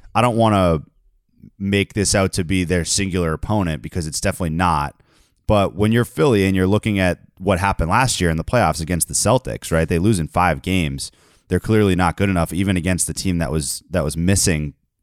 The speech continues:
uh, Kyrie and, and Hayward for the Celtics. The, the Sixers had clear matchup problems against them, and I don't think they did a thing to, to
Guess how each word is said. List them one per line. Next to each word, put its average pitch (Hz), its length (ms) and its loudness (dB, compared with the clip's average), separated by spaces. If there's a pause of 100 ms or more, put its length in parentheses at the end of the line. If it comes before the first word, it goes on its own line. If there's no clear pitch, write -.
(200)
uh, 76 260 0
Kyrie 87 440 2
and, 76 220 -4
and 76 140 -6
Hayward 95 340 0
for 80 100 -8
the 71 60 -8
Celtics. - 580 -4 (600)
The, 113 140 0
the 104 140 -4
Sixers 156 360 0
had 104 200 0
clear 123 360 0
matchup 95 440 -2
problems 69 360 -4
against 67 320 -6
them, 65 200 -6
and 73 120 -2
I 90 60 4
don't 117 120 2
think 117 120 2
they 101 100 2
did 90 140 -2
a 76 40 -4
thing 104 420 0
to, 80 200 -4
to 76 340 -4